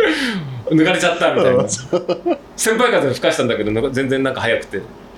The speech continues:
Speaker 1: ね、置い-、置いてかれちゃったみたいなこと言ってたけど。<laughs> まあそんな感じで、
Speaker 2: うん。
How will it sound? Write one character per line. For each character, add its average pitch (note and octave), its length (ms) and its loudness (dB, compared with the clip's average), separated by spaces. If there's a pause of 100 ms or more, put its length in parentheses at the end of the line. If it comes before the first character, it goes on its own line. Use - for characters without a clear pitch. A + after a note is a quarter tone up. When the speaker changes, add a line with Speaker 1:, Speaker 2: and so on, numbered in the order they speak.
(260)
Speaker 1:
ね、 B2+ 100 0
置 - 220 -2
い-、 - 40 0
置 D3+ 80 2
い - 40 2
て D3+ 60 4
か D3 60 4
れ C#3 60 2
ち C3 80 2
ゃ C3 60 2
っ - 40 -4
た C3 120 2
み A#2+ 60 -2
た F#2+ 100 -2
い - 20 -2
な - 60 0
こ E2+ 60 -4
と F2+ 60 -4
言 G2 80 2
っ - 20 -4
て - 80 0
た - 80 2
け - 120 -6
ど。 G#3+ 100 2
<laughs> - 180 -2 (1900)
ま E3 100 2
あ - 20 0
そ G3 100 2
ん G#3 40 2
な G3+ 80 2
感 F#3+ 220 0
じ E3+ 100 -2
で、 F#3 400 4
Speaker 2:
う G#2+ 40 0
ん。 - 20 2